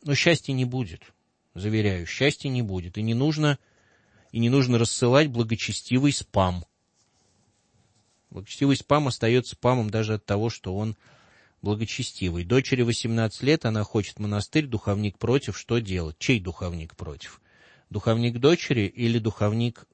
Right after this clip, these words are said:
ваш? А, дочери восемнадцать лет, она совершеннолетняя. По-хорошему, ее бы не нужно брать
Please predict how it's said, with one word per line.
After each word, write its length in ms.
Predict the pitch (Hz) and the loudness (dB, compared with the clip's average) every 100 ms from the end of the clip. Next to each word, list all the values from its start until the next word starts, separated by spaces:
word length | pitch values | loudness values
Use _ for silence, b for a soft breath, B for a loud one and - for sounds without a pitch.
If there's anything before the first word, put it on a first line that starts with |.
| - | -18
ваш? 460 | 117 101 82 - - _ b b b b b b _ | -4 -2 -2 -4 -14 _ b b b b b b _
А, 600 | - 104 107 107 104 101 110 | -4 0 2 2 0 -4 -2
дочери 300 | 113 139 135 | 0 2 0
восемнадцать 420 | - 135 131 - | 0 0 0 0
лет, 160 | 165 117 | 0 0
она 180 | 107 | 0
совершеннолетняя. 960 | 131 120 107 - 123 127 117 90 82 85 | 0 0 -2 -2 -2 0 0 -2 -4 -10
По-хорошему, 600 | - - 104 147 - 147 | -4 -2 0 0 -2 -2
ее 180 | 113 123 | 0 0
бы 220 | 131 135 b b b b | 2 0 b b b b
не 140 | - 151 | 0 6
нужно 340 | 190 127 92 | 6 6 2
брать 420 | 87 98 82 - | 0 2 2 -2